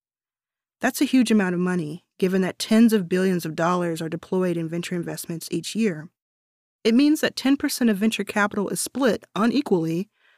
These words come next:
among all of the other types of people in society. As a Black gay woman who had been excited to enter the exciting world of innovation as an entrepreneur,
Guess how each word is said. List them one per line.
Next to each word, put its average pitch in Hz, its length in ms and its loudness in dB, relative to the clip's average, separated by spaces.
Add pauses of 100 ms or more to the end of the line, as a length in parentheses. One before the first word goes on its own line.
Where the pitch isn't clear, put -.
(100)
among 202 320 2 (100)
all 208 240 4
of 226 60 2
the 226 120 0
other 196 260 0
types - 360 -6
of 208 80 -6
people 190 340 -6
in 175 140 -4
society. 180 680 -6 (760)
As 202 140 4
a 226 40 4
Black 240 340 2
gay 214 240 4
woman 170 540 -2
who 208 120 4
had 190 160 -2
been 202 120 0
excited 226 580 0
to - 280 -6
enter 196 340 0
the 170 140 -6
exciting 208 580 2
world 180 280 -2
of 160 140 -8
innovation 180 920 -2
as 185 160 -4
an 180 100 -4
entrepreneur, 185 960 -4